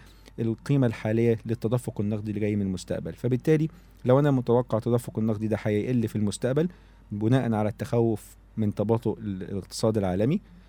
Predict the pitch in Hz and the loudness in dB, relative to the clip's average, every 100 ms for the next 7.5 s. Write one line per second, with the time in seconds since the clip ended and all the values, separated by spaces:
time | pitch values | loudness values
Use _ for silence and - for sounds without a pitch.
0 | - - 104 107 101 - 98 95 110 104 | -20 -10 -6 -2 -2 -2 -2 -2 -4 -2
1 | 95 92 127 101 95 92 87 - 95 87 | -4 -4 -8 -8 -6 -8 -10 -14 -14 -12
2 | 92 - - 139 135 120 117 104 104 101 | -12 -12 -6 0 2 2 0 -4 -2 -2
3 | 98 - - - - - 92 87 90 98 | -2 -4 -18 -20 -20 -10 -8 -6 -6 -6
4 | 120 - 113 98 90 92 92 87 90 98 | -6 -6 -6 -6 -6 -6 -6 -8 -8 -4
5 | 107 107 95 95 107 107 95 - 101 101 | -4 -2 -2 -2 0 0 -2 -4 -4 -4
6 | 95 92 87 95 - 101 92 104 - 107 | -6 -8 -8 -8 -4 -4 -4 -8 -6 -6
7 | - 117 123 117 | -2 -2 -2 -4